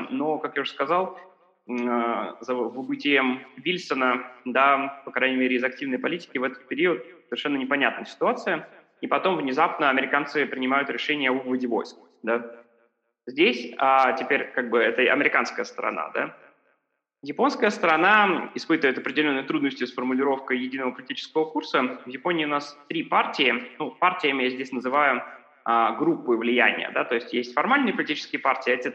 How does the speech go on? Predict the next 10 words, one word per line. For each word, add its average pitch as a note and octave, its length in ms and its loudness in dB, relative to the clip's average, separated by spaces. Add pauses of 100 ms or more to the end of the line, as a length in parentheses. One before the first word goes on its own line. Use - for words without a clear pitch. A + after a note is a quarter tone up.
(100)
три D3 140 -6
партии, D3 680 2
их C3+ 160 -18
так - 160 -4
принято B2+ 280 -4
называть D3 260 0
в - 40 -10
литературе, B2 480 -4 (540)
ам, A#2+ 360 4
которые B2+ 680 2